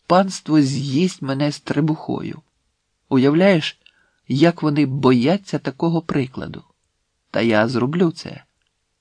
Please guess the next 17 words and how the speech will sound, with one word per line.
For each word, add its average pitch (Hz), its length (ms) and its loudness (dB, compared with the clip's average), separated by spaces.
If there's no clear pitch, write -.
тільки 143 300 0
трохи 180 400 -4
пізніше. 131 720 -6
Придивляйся, 185 880 2
думай», 127 840 2
радив 110 360 -2
Шевченко. 131 640 -14
«Хтось 160 400 4
же 117 180 0
мусить 127 560 -2
дати 165 320 2
приклад. - 720 -4
Он 147 220 0
і 160 80 2
Закревський 139 680 0
теж 113 460 -4
збирається. 131 800 -2